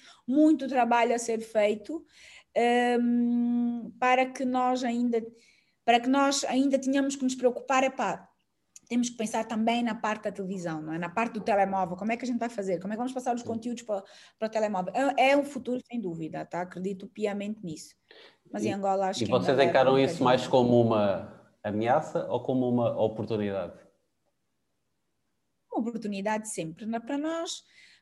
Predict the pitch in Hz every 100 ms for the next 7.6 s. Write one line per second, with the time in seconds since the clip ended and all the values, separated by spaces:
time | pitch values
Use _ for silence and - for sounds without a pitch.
0 | _ 277 294 320 339 330 302 277 320 339
1 | 339 269 285 269 262 262 269 262 247 240
2 | 247 247 247 254 247 247 247 226 214 -
3 | 175 165 160 - _ _ _ _ 104 98
4 | 170 175 170 170 170 160 123 - _ -
5 | 196 262 277 277 269 262 262 254 254 254
6 | 240 240 247 269 269 277 269 269 269 262
7 | 247 - 285 262 208